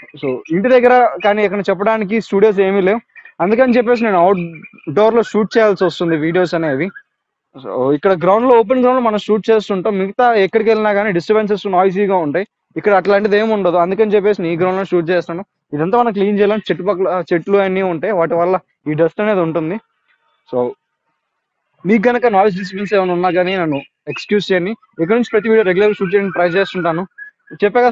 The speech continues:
schedule ప్రకారమే వస్తాను. And, ఆ, మీకు ఇంకా మంచి మంచి నాలెడ్జ్, మంచి మంచి game గురించి చెప్తాను. So ఇది guys, and నేను ఒక summer camp అనేది పెడుతున్నాను మే ఫస్ట్ నుంచి థర్టీ ఫస్ట్ వరకు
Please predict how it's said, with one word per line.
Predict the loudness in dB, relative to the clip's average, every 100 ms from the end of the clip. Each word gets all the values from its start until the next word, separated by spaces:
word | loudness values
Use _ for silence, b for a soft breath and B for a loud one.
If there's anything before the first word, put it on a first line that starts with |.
| 0
schedule | -2 0 0
ప్రకారమే | 2 2 2 2 0
వస్తాను. | 0 -2 -2 -4 -12 _ _ _ _ _ _ -2 0
And, | 4 4
ఆ, | 4 0
మీకు | -4
ఇంకా | -2 0
మంచి | 0 -2
మంచి | 0 2
నాలెడ్జ్, | 2 2 -2
మంచి | -2 -4
మంచి | -6 -2
game | -2 0
గురించి | -2 -2 -6
చెప్తాను. | -2 -2 -2 -8 _ _ -12
So | -4 -2 0
ఇది | 0 2
guys, | 2 0 _ _ _ 0
and | 2 2
నేను | 4 4 2 -2 _ _ -4
ఒక | -2 0
summer | 2 4 4
camp | 2 2
అనేది | 2 2 2
పెడుతున్నాను | 0 0 0 0 0
మే | 2 2
ఫస్ట్ | 2 -2 -6
నుంచి | -4
థర్టీ | -4 -2 -4
ఫస్ట్ | -2 0
వరకు | 0 0